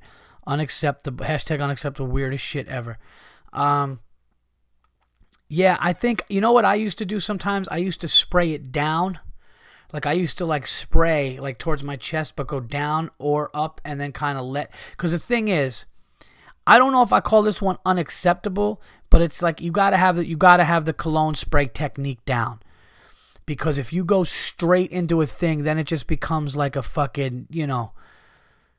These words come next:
just like a gunshot of fucking good smelling shit that just drips down in a line. You can't have that. You gotta have it go everywhere.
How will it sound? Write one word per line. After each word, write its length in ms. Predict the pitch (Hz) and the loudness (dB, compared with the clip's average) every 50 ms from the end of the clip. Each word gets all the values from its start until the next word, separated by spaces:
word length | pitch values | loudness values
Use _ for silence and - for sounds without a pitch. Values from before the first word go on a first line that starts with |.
| _ _ _ _ _ _ - | _ _ _ _ _ _ -6
just 240 | 170 151 - - | -6 -6 -4 -4
like 160 | 160 147 - 143 | -6 -6 -6 -8
a 40 | |
gunshot 760 | 127 120 - 160 151 151 156 147 - - - 156 147 147 147 143 | -10 -4 2 4 4 4 4 0 -2 2 4 6 6 6 6 4
of 160 | 139 127 - | 0 -2 -6
fucking 580 | - - 160 147 135 - 147 135 131 131 - - _ _ _ _ _ _ _ _ _ _ _ _ _ | -4 0 0 0 0 0 -2 -4 -4 -6 -10 -16 _ _ _ _ _ _ _ _ _ _ _ _ _
good 220 | - - 151 143 131 | -2 -2 0 0 0
smelling 460 | - - - 156 147 147 143 139 131 | -2 -4 -2 0 0 0 0 -2 -4
shit 300 | 117 - - - 147 131 | -4 -4 -2 -2 -2 -2
that 60 | - 139 | -4 -6
just 220 | 127 135 127 120 | -6 -6 -6 -6
drips 280 | 117 - 147 143 - - | -4 -2 -2 -2 0 0
down 240 | - 147 135 135 | 0 2 2 2
in 80 | 135 127 | 0 -2
a 60 | 123 | -2
line. 260 | 120 127 127 120 120 | -2 -2 -2 -2 -4
You 60 | 120 117 | -6 -6
can't 240 | - 165 151 139 | -4 -4 -2 0
have 140 | 139 143 - - | -2 -2 -4 -6
that. 120 | 135 127 | -10 -12
You 80 | 120 123 | -8 -4
gotta 240 | 131 160 151 147 143 | 0 0 2 2 2
have 160 | 147 143 135 | 0 -2 -2
it 80 | 131 - | -4 -4
go 180 | - 127 127 | -4 -2 -2
everywhere. 480 | 123 120 110 113 107 - - - - | -2 -2 -4 -6 -8 -8 -10 -14 -16